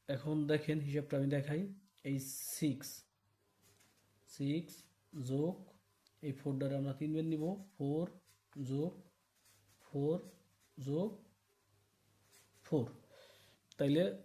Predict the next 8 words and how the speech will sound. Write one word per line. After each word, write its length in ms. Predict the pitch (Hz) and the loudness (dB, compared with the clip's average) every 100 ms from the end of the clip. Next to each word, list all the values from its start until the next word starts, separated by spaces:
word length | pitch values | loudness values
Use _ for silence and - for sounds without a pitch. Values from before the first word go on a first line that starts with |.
| - | -4
তিন 120 | 170 170 | 2 4
চারে 220 | 170 160 151 | 6 6 8
বারো, 220 | 170 170 208 - - - 139 | 8 8 4 0 -12 -10 -2
বারো 220 | 143 156 165 160 | 4 6 6 6
আর 80 | 156 156 | 4 0
হইল 180 | 156 156 160 - - - | 0 2 0 -2 -12 -2
ছয় 280 | 160 202 269 - - - | 6 6 4 -6 -20 -8
আঠারো 300 | 135 131 120 | -6 -4 -6